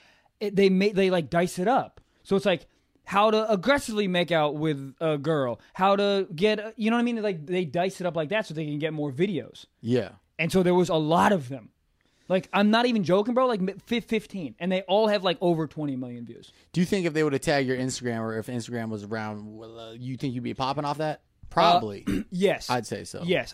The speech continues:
Speaker 1: I think, here, here's the honest truth. There is part of me that, that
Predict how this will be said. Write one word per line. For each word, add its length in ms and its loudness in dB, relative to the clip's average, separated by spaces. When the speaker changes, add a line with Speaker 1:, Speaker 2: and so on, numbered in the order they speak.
Speaker 1:
I 180 2
think, 360 -6
here, 280 -2
here's 280 -2
the 140 -4
honest 320 -4
truth. 260 -4
There 180 -2
is 180 2
part 200 -2
of 80 -4
me 80 -4
that, 280 -2
that 200 -4